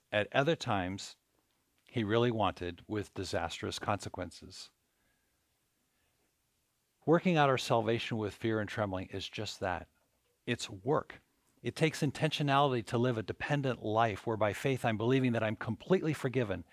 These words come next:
and I am set free to obey. In some glorious moments, hopefully seasons, we live by the new covenant, but if we're not careful or intentional, we can default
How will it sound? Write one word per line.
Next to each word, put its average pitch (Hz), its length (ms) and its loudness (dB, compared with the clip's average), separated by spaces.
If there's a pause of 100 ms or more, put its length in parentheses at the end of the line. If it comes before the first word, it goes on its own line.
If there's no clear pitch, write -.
(160)
and 127 160 2
I 120 80 2
am 107 120 0
set - 380 -2
free 131 360 0
to - 220 -6
obey. 104 600 -2 (840)
In 139 100 0
some 170 300 4
glorious 160 560 4
moments, 143 380 6
hopefully 151 480 2
seasons, 123 600 -2
we 127 140 2
live 143 280 6
by 127 160 6
the 123 120 0
new 131 140 2
covenant, 139 400 2
but 117 140 -2
if - 100 -6
we're - 100 0
not 151 200 2
careful 165 460 -2 (640)
or 139 160 0
intentional, 110 800 -4 (760)
we 117 120 -2
can 110 240 0
default 127 600 2